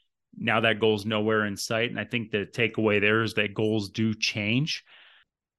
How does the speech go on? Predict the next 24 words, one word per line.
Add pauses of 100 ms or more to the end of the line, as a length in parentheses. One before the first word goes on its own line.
(180)
I
know
you're
in
the
middle
of
this
process
now,
but
what
skills (160)
and
what
knowledge
do
you
acquire
now
along
this
leadership
path